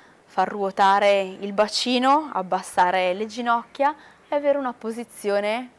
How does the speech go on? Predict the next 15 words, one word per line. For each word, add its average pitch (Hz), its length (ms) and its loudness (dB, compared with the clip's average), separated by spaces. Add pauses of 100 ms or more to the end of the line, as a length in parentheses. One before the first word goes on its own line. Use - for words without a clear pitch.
più 185 180 -10
confortevole. 170 960 -8 (1500)
Da 214 160 0
qui 302 200 0
portiamo 196 720 2
le 202 160 2
mani 190 300 0
sulle 269 300 -2
ginocchia 240 680 -4 (460)
e 285 80 -6
iniziamo 294 640 0
a 269 60 -4
fare 190 640 -2 (420)
delle 247 240 -4
piccole 285 880 2